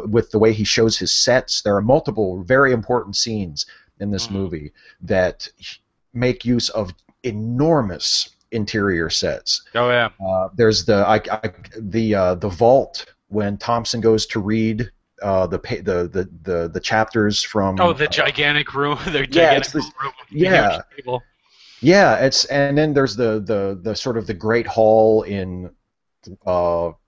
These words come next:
Speaker 1: Kane's home with the fireplace.
Speaker 2: With this fireplace actually burning whole trees in it, it seems
Speaker 1: <laughs>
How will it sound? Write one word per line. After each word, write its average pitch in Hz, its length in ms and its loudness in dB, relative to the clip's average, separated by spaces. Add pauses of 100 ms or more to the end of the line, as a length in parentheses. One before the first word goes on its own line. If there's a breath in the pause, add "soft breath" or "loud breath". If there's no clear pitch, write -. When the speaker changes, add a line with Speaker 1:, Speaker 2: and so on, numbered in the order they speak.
Speaker 1:
Kane's 117 360 -4
home 120 380 0
with 95 120 -6
the 101 80 -10
fireplace. 107 680 -2
Speaker 2:
With - 140 -4
this - 180 -4
fireplace 160 760 0
actually 156 380 0
burning 147 300 0
whole 143 220 0
trees 226 480 2
in 214 120 4
it, 226 120 6
it 208 180 4
seems 208 280 0
Speaker 1:
<laughs> - 60 -4